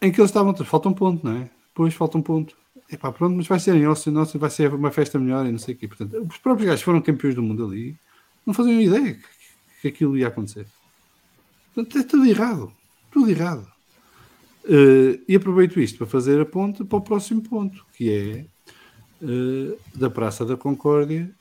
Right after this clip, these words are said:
nem bons ventos, nem bons regulamentos. Porque não se consegue perceber como é que um campeonato do mundo de Fórmula um,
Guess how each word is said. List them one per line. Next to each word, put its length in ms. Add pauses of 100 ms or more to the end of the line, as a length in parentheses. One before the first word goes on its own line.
(440)
nem 200
bons 240
ventos, 360
nem 120
bons 240
regulamentos. 680 (680)
Porque 320 (1040)
não 220
se 120
consegue 400
perceber 680
como 240
é 80
que 140
um 60
campeonato 600
do 40
mundo 300
de 60
Fórmula 440
um, 280